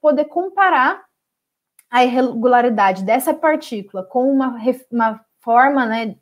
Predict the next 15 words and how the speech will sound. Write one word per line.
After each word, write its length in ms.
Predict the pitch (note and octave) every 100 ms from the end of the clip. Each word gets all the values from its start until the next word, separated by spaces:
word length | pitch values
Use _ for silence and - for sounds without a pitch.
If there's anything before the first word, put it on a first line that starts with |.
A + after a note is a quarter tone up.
| -
padrão 520 | A3+ G3+ G#3 G3+ F4
que 100 | C#4+
a 40 |
gente 240 | A3+ A3 G3
define 580 | G3 - G3+ A3+ F#4 A4 _ _ _ _ -
e 160 | D4+
comparar 480 | E4 F4+ E4+ E4+ D4+
uma 160 | D#4 E4
partícula 560 | E4 D4 - C#4+ D4+
com 140 | C#4+ D#4+
a 80 | E4
outra 360 | C4 C4+ C#4
também. 460 | C#4 D4 C#4 E3 - _ _ _ _ _ _ _ _ _ _
É, 580 | A3 G#3+ G#3 G3+ G3+ - _ _ _ _ _ _ A#3+
geralmente, 1080 | G#3 B3+ D4+ D#4 B3 A#3+ D4 C4+ - E3+